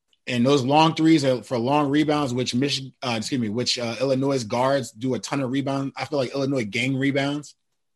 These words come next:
Maybe Coburn rebounds a big, a big bit, and Georgie rebounds a big bit, but the guards do a ton of the rebounds as well.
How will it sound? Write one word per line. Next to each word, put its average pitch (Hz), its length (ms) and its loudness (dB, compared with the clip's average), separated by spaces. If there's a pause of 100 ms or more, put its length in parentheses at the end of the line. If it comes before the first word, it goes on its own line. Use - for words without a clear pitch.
(120)
Maybe 135 280 4
Coburn 147 460 4
rebounds 143 380 2
a 131 40 0
big, 135 340 -2 (100)
a 123 60 -8
big 127 240 -4
bit, 139 260 0
and 120 200 -4
Georgie 143 300 0
rebounds 135 380 0
a 131 40 -8
big 131 160 -6
bit, 139 240 -2
but 120 220 -2 (440)
the 123 80 -2
guards 139 400 6
do 135 140 2
a 127 60 2
ton 147 180 0
of 131 100 0
the 123 80 0
rebounds 120 440 -2
as 104 100 -14
well. 127 400 0